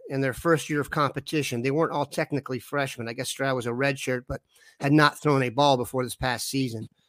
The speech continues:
You can make an argument they were four of the best players on the team. I think these are blue chip future professional football players. And one year of experience is going to help them tremendously. The idea that they know where the coffee machine is on day two as opposed to last year, I think,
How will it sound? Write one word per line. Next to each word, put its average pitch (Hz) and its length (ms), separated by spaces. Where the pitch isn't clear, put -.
You 185 100
can 202 140
make 196 160
an 160 80
argument 170 420
they 151 60
were 143 120
four 160 260
of 147 60
the 139 60
best 143 300
players 151 320
on 139 140
the 120 80
team. 156 400
I 131 80
think 131 180
these 135 200
are 131 80
blue 131 400
chip 156 360
future 156 340
professional 135 580
football 175 400
players. 175 480
And 147 280
one 190 220
year 185 240
of 160 80
experience 151 1000
is 139 140
going 151 160
to 143 120
help 143 260
them 139 140
tremendously. 127 800
The 143 80
idea 160 300
that 170 140
they 147 120
know 165 120
where 165 120
the 156 60
coffee 165 380
machine 147 400
is 147 180
on 131 160
day 143 240
two 151 360
as 131 160
opposed 147 380
to 135 80
last 139 400
year, 139 180
I 123 120
think, 135 320